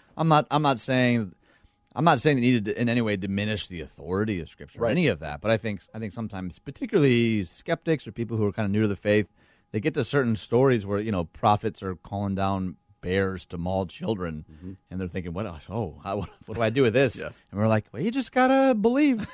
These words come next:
Speaker 1: <laughs> I'm like, "Well, that's maybe not helpful." Like, acknowledging a little bit, like, yeah, there's a lot of carnage, there's bloodshed, there's stuff that's complicated. It's the
Speaker 2: Yes.
Speaker 1: story of the people of God figuring out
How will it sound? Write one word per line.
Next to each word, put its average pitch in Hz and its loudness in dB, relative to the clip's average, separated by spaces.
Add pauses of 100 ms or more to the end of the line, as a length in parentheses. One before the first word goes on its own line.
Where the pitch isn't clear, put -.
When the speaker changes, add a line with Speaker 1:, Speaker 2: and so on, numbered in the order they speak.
Speaker 1:
<laughs> - -4
I'm 277 0
like, 190 -2
"Well, 160 -8
that's 247 2 (340)
maybe 196 4
not 226 4
helpful." 165 4
Like, 117 4 (380)
acknowledging 127 4
a 127 2
little 135 6
bit, 131 2
like, 117 0
yeah, 143 4
there's 135 4
a 180 2
lot 107 2
of 110 2 (560)
carnage, 127 -4
there's 92 -6
bloodshed, 127 -2
there's 98 -2
stuff 120 -4
that's 92 -14
complicated. 131 -2
It's 90 -8
the 90 -2
Speaker 2:
Yes. 90 0
Speaker 1:
story 113 2
of 120 0
the 113 -2
people 117 -4
of 101 -4
God 120 4
figuring 104 -6
out 120 4